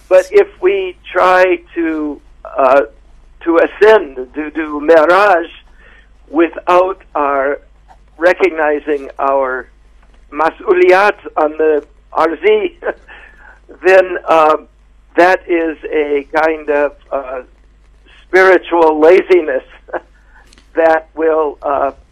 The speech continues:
not serve us well. <laughs> So, insan, as insan, we always move between those two emotions. Uh, each,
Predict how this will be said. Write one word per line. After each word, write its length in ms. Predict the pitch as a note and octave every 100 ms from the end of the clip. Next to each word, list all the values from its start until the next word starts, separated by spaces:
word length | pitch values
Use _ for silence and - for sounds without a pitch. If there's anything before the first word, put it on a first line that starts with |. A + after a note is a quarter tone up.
| _
not 260 | - E3+ F3+ -
serve 220 | G3 F3
us 180 | E3+ D#3+ -
well. 300 | D#3+ D#3 B2 -
<laughs> 120 | A2 - - - - - - - - _ _ - _
So, 380 | - F3 E3 - - _ _ _ _ _ _ _ _ _ _ _
insan, 800 | F3+ F3+ E3+ - G3+ G#3+ G3 G3 - _ _ _ _ _ _ -
as 100 | E3
insan, 520 | E3 E3+ - F#3 F3
we 140 | F3 F3+
always 560 | - F#3+ G3 F3+ E3+ E3 _ _ _ _ _
move 500 | D#3 E3 F#3 F3+ E3+
between 800 | - E3+ - F3+ G#3+ A3+ G#3 F3+
those 240 | D#3 D#3 D3+
two 300 | - E3+ E3
emotions. 600 | D3+ D#3 D#3+ - E3+ E3 - _ _ - - - _
Uh, 260 | C#3 C#3 C#3 - _ _ _
each, 200 | F#4+ G4+